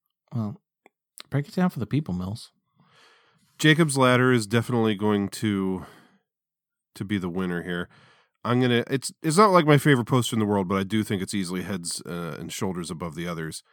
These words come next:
Speaker 2: I'm gonna give that one, uh, four
Speaker 1: Ooh.
Speaker 2: weird dudes with no legs shaking their heads super <laughs> fast.
Speaker 1: Ugh, yeah, <laughs> disturbing. Very good.
Speaker 2: Uh,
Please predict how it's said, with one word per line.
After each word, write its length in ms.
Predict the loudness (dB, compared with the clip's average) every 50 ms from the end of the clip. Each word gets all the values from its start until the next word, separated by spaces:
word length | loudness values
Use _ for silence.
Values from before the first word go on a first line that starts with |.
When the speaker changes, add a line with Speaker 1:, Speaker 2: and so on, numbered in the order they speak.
| _ _ _ _ _ _ _ _ _ _ _ _ -8
Speaker 2:
I'm 100 | -4 -2
gonna 140 | 0 0 0
give 240 | 0 -2 -4 -2
that 240 | -2 -2 -2 -2 -2
one, 360 | -4 -4 -2 -2 0 0 -2
uh, 400 | -2 -2 -4 -4 -4 -4 -6 -8 -10 _ _ _ _ _ _ _ _ _ _ _ _ _ _ _ _
four 960 | -16 -14 -14 -14 -10 -4 0 2 2 4 4 6 6 6 4 4 2 -2 -8 _ _ _ _ _ _ _ _ _ -6
Speaker 1:
Ooh. 360 | -4 -2 -2 -2 -4 -4 -6 -6
Speaker 2:
weird 480 | -4 -2 2 2 4 2 2 0 2
dudes 440 | 2 4 4 4 2 0 -2 -4 -2
with 280 | -2 -2 -2 -2 0 0
no 180 | 2 4 4 4
legs 460 | 2 2 2 2 0 0 -2 -6 -6
shaking 400 | -4 -2 -2 -2 -2 -2 -2 -2
their 140 | -2 -2 -2
heads 220 | -2 -4 -4 -4
super 280 | -4 -4 -2 -4 -2 2
<laughs> 0 |
fast. 480 | 2 4 4 4 4 4 4 4 2 2
Speaker 1:
Ugh, 520 | 2 2 2 2 2 0 0 -2 -4 -8 -10 _ -10
yeah, 240 | -6 -4 -4 -4 -4 -6 -12
<laughs> 140 | -14 _ -12
disturbing. 540 | -12 -12 -10 -8 -8 -8 -8 -8 -10 -10 -12 -14 _ _ -20 -10
Very 240 | -6 -4 -4 -2 -4
good. 180 | -6 -8 -10 -12 -18 _ _ _ _ _ _ _ _ _ _ _ _ _ -8
Speaker 2:
Uh, 520 | -2 0 2 4 6 6 6 4 4 0